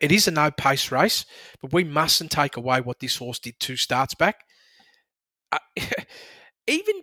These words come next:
to come close to that performance, I feel Magic Time might have a hard time beating it if, if this is what it ends up happening. It's, it's, it's definitely,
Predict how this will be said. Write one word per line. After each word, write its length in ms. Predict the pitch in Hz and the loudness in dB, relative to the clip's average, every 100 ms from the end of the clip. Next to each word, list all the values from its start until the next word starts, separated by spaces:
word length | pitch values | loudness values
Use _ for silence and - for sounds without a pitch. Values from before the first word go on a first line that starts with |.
| - | -6
to 80 | - | -4
come 400 | - 214 208 208 | 0 -2 -2 -4
close 500 | - - 156 190 - | -4 -2 0 0 0
to 80 | - | -4
that 260 | 190 180 - | -6 -8 -8
performance, 800 | 170 - 151 170 269 330 - - _ _ _ _ _ - | -12 -10 -6 -4 -4 -6 -8 -8 _ _ _ _ _ -4
I 160 | 214 - | -4 -2
feel 200 | - 359 | 0 2
Magic 360 | 311 254 214 - | 2 0 0 0
Time 240 | 180 175 | 4 4
might 180 | 170 160 | 4 2
have 160 | 151 143 | 2 2
a 60 | |
hard 240 | 143 147 - | 2 2 2
time 220 | 147 131 | 0 2
beating 340 | 151 262 220 | 0 0 0
it 100 | 117 | -6
if, 140 | - - _ - - - | -10 -16 _ -20 -14 -10
if 120 | 117 | -4
this 200 | 147 - | 0 2
is 160 | 135 123 | 0 2
what 180 | 139 | 2
it 100 | 135 - | 2 -2
ends 220 | 143 135 | -2 0
up 160 | 127 139 | 0 2
happening. 420 | 180 269 170 104 - - - - - | 0 0 -8 -10 -20 -20 -20 -20 -16
It's, 220 | - - | -10 -8
it's, 300 | 202 - - | -6 -6 -6
it's 260 | 208 - - | -8 -6 -6
definitely, 920 | - 240 269 - 269 - 202 196 - | -2 0 0 -2 -6 -4 -6 -6 -12